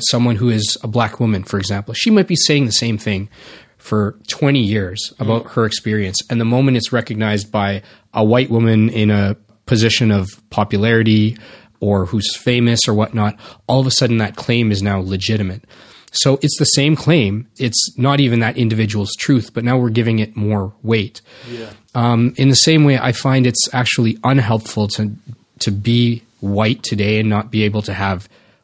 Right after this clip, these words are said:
Speaker 1: an honest conversation about something that's actually bugging you. So immigration, I think, is a legitimate topic of concern. On one hand, this country, and the U S for that matter, none of the industrialized West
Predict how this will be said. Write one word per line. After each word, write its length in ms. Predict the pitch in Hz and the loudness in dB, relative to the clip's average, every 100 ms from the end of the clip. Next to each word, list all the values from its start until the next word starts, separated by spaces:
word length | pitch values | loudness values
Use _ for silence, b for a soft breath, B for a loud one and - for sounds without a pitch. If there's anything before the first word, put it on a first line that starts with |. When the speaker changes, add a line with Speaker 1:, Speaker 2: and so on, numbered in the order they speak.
| _ | _
Speaker 1:
an 100 | 117 | -2
honest 260 | 110 107 - | 0 0 -2
conversation 800 | 104 101 95 104 92 - 101 107 | -4 -2 -2 -4 -4 -4 -6 -8
about 460 | 107 98 95 101 - b b b | -6 -4 -4 -6 -12 b b b
something 360 | - 135 127 151 | -2 0 2 2
that's 140 | 139 | 2
actually 240 | 135 - 120 | 0 -2 0
bugging 240 | 147 123 | 2 0
you. 80 | 95 | 0
So 140 | 151 | -2
immigration, 640 | 156 156 127 147 151 113 120 | 2 2 4 2 2 0 -2
I 80 | 120 | -4
think, 320 | - 156 - | -2 -2 0
is 180 | 147 180 | 0 2
a 60 | 139 | 2
legitimate 560 | 110 101 107 98 98 - _ _ - | 2 0 0 -2 -4 -8 _ _ -6
topic 320 | 117 107 107 | -2 -2 -4
of 80 | 104 | -8
concern. 440 | - 101 107 95 - _ _ _ _ _ _ _ 135 | -6 -6 -4 -8 -10 _ _ _ _ _ _ _ 0
On 180 | 123 | 2
one 140 | 131 135 | 4 4
hand, 380 | 113 117 110 B B B B B | 2 2 -2 B B B B B
this 240 | 107 135 147 | -2 0 2
country, 440 | 113 110 - 110 | 0 -2 0 -2
and 140 | 110 110 | 0 2
the 40 | |
U 120 | 110 | 2
S 140 | 127 - | 2 0
for 120 | 107 | -2
that 200 | 98 110 | -2 -2
matter, 400 | 98 101 101 107 | -4 -2 -2 -4
none 220 | 117 139 | -2 2
of 80 | 143 | 2
the 100 | 127 | 2
industrialized 680 | 113 107 - 120 101 95 98 | 2 0 0 0 0 0 -2
West 380 | 107 101 - | -2 -2 -4